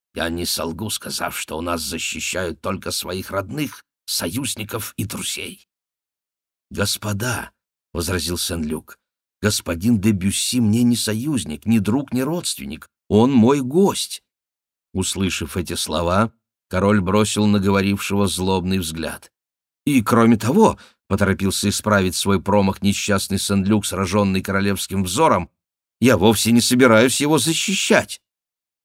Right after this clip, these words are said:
Бюсси, предшествуемый шестёркой пажей, с достоинством приближался к королю, намереваясь его приветствовать.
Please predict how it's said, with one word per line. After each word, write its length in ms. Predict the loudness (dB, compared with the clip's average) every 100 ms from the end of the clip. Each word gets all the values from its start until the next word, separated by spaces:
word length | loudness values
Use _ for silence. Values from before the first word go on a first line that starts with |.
| _ _
Бюсси, 680 | -8 -6 -4 0 2 2 0 _ _ -6
предшествуемый 880 | -4 -2 2 2 2 0 2 2
шестёркой 680 | 0 -2 -4 0 -2 0 -4
пажей, 500 | -2 -4 -2 0 0 -2 _ _ _
с 120 | -6
достоинством 840 | -2 -2 0 2 4 2 0 -2 -2
приближался 800 | -2 -2 -2 0 0 0 -4 -6
к 180 | -8 -8
королю, 480 | -4 -2 0 0 -2 _ _ _
намереваясь 600 | -4 -2 0 2 2 0
его 180 | -2 -2
приветствовать. 760 | -2 -2 0 0 -6 -10 -18